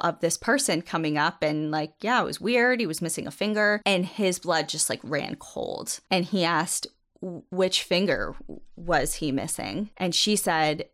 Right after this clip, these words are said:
"It was his left index finger." And that was the same exact finger that was missing on the gentleman that he saw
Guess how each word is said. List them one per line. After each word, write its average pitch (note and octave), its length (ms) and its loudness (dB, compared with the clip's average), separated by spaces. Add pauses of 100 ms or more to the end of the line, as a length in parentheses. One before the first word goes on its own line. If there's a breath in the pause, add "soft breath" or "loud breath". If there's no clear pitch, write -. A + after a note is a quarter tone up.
(220)
"It G3 100 4
was F3 140 0
his E3+ 240 -4
left E3+ 280 -2
index D#3+ 440 -2
finger." C3+ 580 -6
And F3+ 240 2
that G#3 300 2
was F#3 180 0
the E3+ 140 -4
same A#3 360 4
exact D#3 380 -2
finger C#3 580 -2 (140)
that E3 720 -2 (260)
was F#3 200 2
missing F3 400 0
on E3+ 160 0
the D#3+ 80 0
gentleman D#3+ 440 0
that D3+ 200 -2
he F3 580 -2
saw D#3 460 2